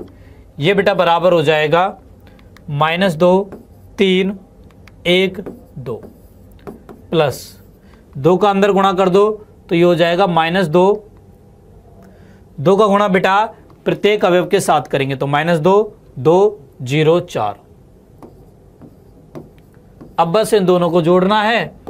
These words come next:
तो ये हो जाएगा माइनस चार, तीन और दो पाँच, एक,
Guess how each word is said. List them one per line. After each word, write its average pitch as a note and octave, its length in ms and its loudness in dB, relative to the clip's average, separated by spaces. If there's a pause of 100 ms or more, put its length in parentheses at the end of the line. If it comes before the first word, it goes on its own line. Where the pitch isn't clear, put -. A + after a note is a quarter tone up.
(220)
तो F3+ 60 -2
ये F3 60 4
हो E3+ 80 4
जाएगा E3 340 2
माइनस E3+ 420 -4
चार, G3 320 0 (360)
तीन E3+ 160 -2
और E3+ 120 0
दो E3+ 140 2
पाँच, E3 440 0
एक, G3 760 -4